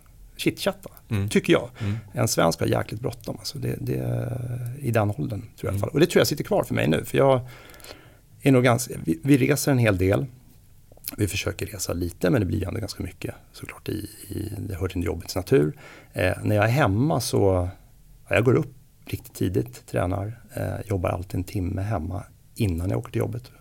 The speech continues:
Speaker 1: Och då jobbar jag, försöker inte öppna mejlen, jobbar med planering. Och är det något på kvällen, någon, eh, karateträning eller något som är några gånger i veckan när jag är hemma, då, det skulle nog vilja till ganska mycket för att jag ska missa i min planering så jag blir kvar för att jag inte är klar
Speaker 2: Mm.
Speaker 1: på jobbet.
Speaker 2: Mm.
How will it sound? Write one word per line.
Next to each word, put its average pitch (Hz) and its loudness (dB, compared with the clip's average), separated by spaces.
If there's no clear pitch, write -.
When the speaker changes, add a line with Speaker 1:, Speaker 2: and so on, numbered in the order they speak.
Speaker 1:
Och 107 -4
då 95 2
jobbar 98 2
jag, 92 -2
försöker 101 0
inte 98 0
öppna 98 -2
mejlen, 95 -2
jobbar 92 -2
med 92 -4
planering. 90 -2
Och 95 2
är 107 4
det 131 6
något - 2
på - -4
kvällen, 101 0
någon, 90 -2
eh, 87 -6
karateträning 101 2
eller 95 0
något 92 -2
som 95 -4
är 92 2
några 92 2
gånger 90 -2
i - -2
veckan 92 -4
när 87 0
jag 85 -2
är 98 -2
hemma, 90 -2
då, 113 0
det - -4
skulle - 0
nog 107 2
vilja 107 2
till 104 -2
ganska 107 0
mycket 117 0
för 113 0
att - -4
jag 98 -6
ska 95 -4
missa 131 4
i 101 4
min 90 4
planering 113 2
så - -2
jag 92 2
blir 92 -4
kvar 85 0
för - -8
att - -6
jag 98 2
inte 92 -2
är - -4
klar - -4
Speaker 2:
Mm. 92 -4
Speaker 1:
på 107 0
jobbet. 110 0
Speaker 2:
Mm. 95 -4